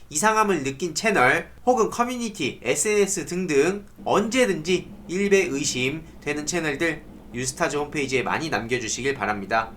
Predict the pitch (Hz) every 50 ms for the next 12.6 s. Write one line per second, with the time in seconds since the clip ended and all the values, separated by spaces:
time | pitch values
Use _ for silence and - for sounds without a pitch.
0 | - - - 254 269 277 262 - - 170 175 196 - - 247 - 165 151 151 180
1 | 208 208 - - - - - - - - 277 285 277 - 269 269 269 - - 294
2 | 294 269 226 - 170 - - 247 226 226 226 220 - 202 170 185 175 190 220 220
3 | - - - 160 151 180 214 233 226 214 - - - - - - - - - -
4 | - - 156 175 220 220 214 180 185 196 220 233 208 175 139 196 196 160 180 240
5 | 254 240 233 - - 226 226 202 147 127 - - - - - - 165 190 202 202
6 | 233 247 208 202 254 - - 220 214 208 - 196 180 180 - 175 - - 170 180
7 | 196 170 - - - - 123 - 175 196 190 - - - - - - 170 170 185
8 | 220 220 - 196 180 165 180 196 208 185 139 135 143 139 - 139 135 131 156 156
9 | 151 - - - - - - - - - - - 170 180 208 233 254 254 240 233
10 | 240 240 - 233 220 214 190 139 147 175 220 240 233 226 196 196 160 156 180 208
11 | 214 180 - - - 139 - 427 247 233 240 - 185 160 - - 254 262 - 285
12 | 285 285 - 220 208 - 131 139 175 196 202